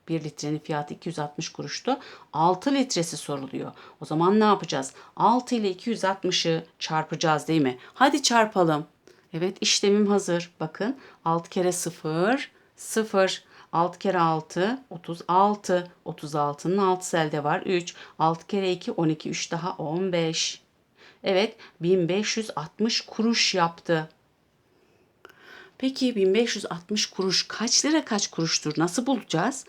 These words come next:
Evet, yüz kuruş, yüz kuruş ayırırsak, çünkü yüz kuruş bir T L yapar. O zaman ne yapacağız? Ee, hemen şuraya da onu da yazalım. Hemen bin beş yüz altmışı yüze böleceğiz.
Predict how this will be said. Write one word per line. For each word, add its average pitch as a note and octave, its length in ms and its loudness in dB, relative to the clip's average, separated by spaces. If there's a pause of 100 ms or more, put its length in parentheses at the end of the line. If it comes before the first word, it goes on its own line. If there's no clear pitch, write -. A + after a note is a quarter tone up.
(260)
Evet, G#3+ 260 0 (280)
yüz C#4 240 4
kuruş, F3+ 360 -2
yüz G#3+ 180 -2
kuruş - 340 -2
ayırırsak, D3+ 920 0
çünkü F3 420 2
yüz A3 400 2
kuruş - 540 -2 (180)
bir F#3 280 4
T D#3+ 440 0
L E3+ 240 4
yapar. D3+ 560 0 (260)
O B3+ 100 6
zaman B3 380 8 (220)
ne G3+ 80 6
yapacağız? B3+ 580 2 (300)
Ee, E3+ 300 2
hemen F#3 240 4
şuraya F3+ 340 -2
da D#3+ 60 -2
onu E3 140 -2
da D#3+ 60 -2
yazalım. C#3+ 600 -4 (400)
Hemen C4+ 460 4
bin C#4 200 6
beş G#3+ 240 2
yüz F3+ 200 -10
altmışı G#3 800 0
yüze A#3 640 4
böleceğiz. E3+ 640 4